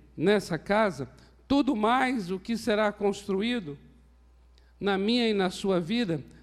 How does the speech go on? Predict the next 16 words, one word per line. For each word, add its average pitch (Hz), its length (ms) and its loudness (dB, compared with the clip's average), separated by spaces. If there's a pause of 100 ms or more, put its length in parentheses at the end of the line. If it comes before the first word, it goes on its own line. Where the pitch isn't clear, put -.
(120)
depende 226 1000 -2
sobre 220 520 -2
qual 247 380 2
fundamento 233 960 0
está. - 540 -6 (960)
Então, 233 260 0
eu 247 40 0
gostaria 226 460 0
de 220 120 -4
trazer 202 400 -2
a 190 80 2
vocês 170 520 -2
aqui 214 440 -2 (420)
textos 226 640 0
das 185 240 0
Escrituras. 208 1000 -4